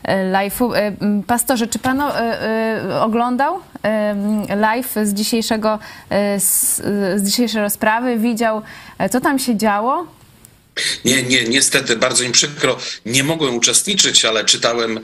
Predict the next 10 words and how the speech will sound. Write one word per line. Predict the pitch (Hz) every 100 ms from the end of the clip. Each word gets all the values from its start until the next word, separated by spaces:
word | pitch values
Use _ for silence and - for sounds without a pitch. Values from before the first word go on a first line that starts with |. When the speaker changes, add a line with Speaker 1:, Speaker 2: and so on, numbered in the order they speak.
| - - -
Speaker 2:
e, | - 107 107
informacje | 120 117 120 113 117 - - 120 107
o | 113
tym, | - 110 107
jak | 110 -
to | 113
przebiegało | - 101 113 107 147 117
i | 107
słyszę | - 151 175 147
teraz, | 123 110 95 -